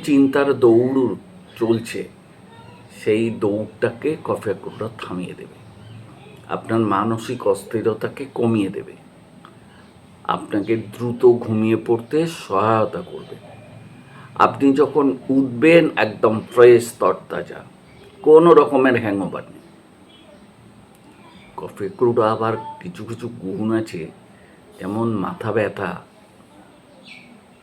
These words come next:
দাঁত ব্যথা, এগুলোতেও আপনাকে কিছু কিছু উপশম দিতে পারে। আপনার টেনশন খুব,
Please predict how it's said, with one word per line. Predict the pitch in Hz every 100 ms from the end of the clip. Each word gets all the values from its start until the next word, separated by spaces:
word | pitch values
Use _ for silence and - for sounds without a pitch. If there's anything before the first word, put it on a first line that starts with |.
| - 87
দাঁত | 101 98 98
ব্যথা, | 107 98 - 95 92 - - - - - _ _ _
এগুলোতেও | 98 101 113 120 117 110 92 - - _ _ _ - 143 175 - -
আপনাকে | 113 - 101 - 127 -
কিছু | - 104
কিছু | 107 95 143 -
উপশম | - 95 92 95 117 120
দিতে | 90 -
পারে। | - - - - - - - _ - _ - - - - - - _ - - - - - - - -
আপনার | 131 - 147 -
টেনশন | 170 180 170 156 151
খুব, | 139 143 120 -